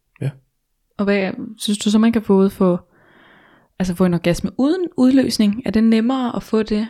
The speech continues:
Speaker 2: via prostata, end at ved at få
Speaker 1: Ja, det vil være min
Speaker 2: stimuleret
Speaker 1: påstand, at det er
Speaker 2: penis?
Speaker 1: nemmere der. Altså fordi, jeg vil sige, første gang jeg prøvede at <laughs> få en udløsning faktisk via, øh, prostata, eller via indtarmen,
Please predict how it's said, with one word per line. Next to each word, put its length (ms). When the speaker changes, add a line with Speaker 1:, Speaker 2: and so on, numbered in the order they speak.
Speaker 2:
via 220
prostata, 580
end 220
at 80
ved 80
at 100
få 160
Speaker 1:
Ja, 80
det 80
vil 120
være 120
min 120
Speaker 2:
stimuleret 600
Speaker 1:
påstand, 0
at 60
det 80
er 40
Speaker 2:
penis? 220
Speaker 1:
nemmere 200
der. 240
Altså 320
fordi, 320
jeg 100
vil 100
sige, 160
første 320
gang 240
jeg 120
prøvede 720
at 80
<laughs> 200
få 100
en 80
udløsning 640
faktisk 220
via, 420
øh, 200
prostata, 500
eller 120
via 280
indtarmen, 580